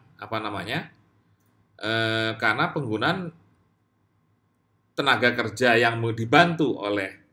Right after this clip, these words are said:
mesin gitu ya, itu akan memberikan hasil yang lebih banyak. Misalnya, apa namanya, untuk mengerjakan satu hektar lahan,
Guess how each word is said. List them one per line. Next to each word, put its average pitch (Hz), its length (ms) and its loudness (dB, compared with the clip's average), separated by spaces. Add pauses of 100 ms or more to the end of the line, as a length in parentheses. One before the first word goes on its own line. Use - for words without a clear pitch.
(1200)
mesin 101 560 -6
gitu 78 160 -14
ya, 87 160 -10
itu - 80 -6
akan 156 240 2
memberikan 110 400 -2
hasil 143 240 -6
yang 143 80 -2
lebih 101 160 -6
banyak. 101 320 -6 (960)
Misalnya, 117 640 -4 (560)
apa 107 280 -8
namanya, 104 440 -6
untuk 117 200 -4
mengerjakan 113 440 -4
satu 107 640 -4
hektar 110 400 -2
lahan, 107 400 -2